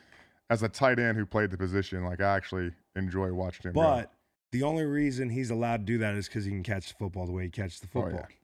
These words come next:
Speaker 2: Now,
Speaker 1: Yeah.
Speaker 2: I, even in my eleven-year career, when I got there in the beginning, I would play like that guy in San Diego, that big guy, uh, with the long last name, uh, Polynesian dude.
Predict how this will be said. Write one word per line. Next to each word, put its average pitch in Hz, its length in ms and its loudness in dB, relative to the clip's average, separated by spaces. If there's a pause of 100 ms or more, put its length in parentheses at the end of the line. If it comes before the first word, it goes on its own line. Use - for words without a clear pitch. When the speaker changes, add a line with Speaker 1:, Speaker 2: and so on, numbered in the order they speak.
(180)
Speaker 2:
Now, 123 360 0 (1400)
Speaker 1:
Yeah. 113 60 4
Speaker 2:
I, 170 220 4
even 147 340 0
in 127 260 0
my 127 380 2 (160)
eleven-year 117 460 2
career, 113 560 0
when 107 160 0
I 135 100 2
got 135 260 2
there 117 160 2
in 107 100 0
the 101 80 2
beginning, 110 680 0 (600)
I 117 100 2
would 113 200 0
play 151 300 0
like 113 260 0
that 110 160 0
guy 113 220 0
in 107 140 -2
San 107 260 -2
Diego, 98 380 0
that 92 180 -4
big 104 180 -2
guy, 95 420 -2 (180)
uh, 104 200 -2
with 95 140 -4
the 110 60 -4
long 104 320 -2
last 98 280 -2
name, 92 360 -4 (420)
uh, 101 400 -2 (420)
Polynesian 123 520 0
dude. 90 280 -4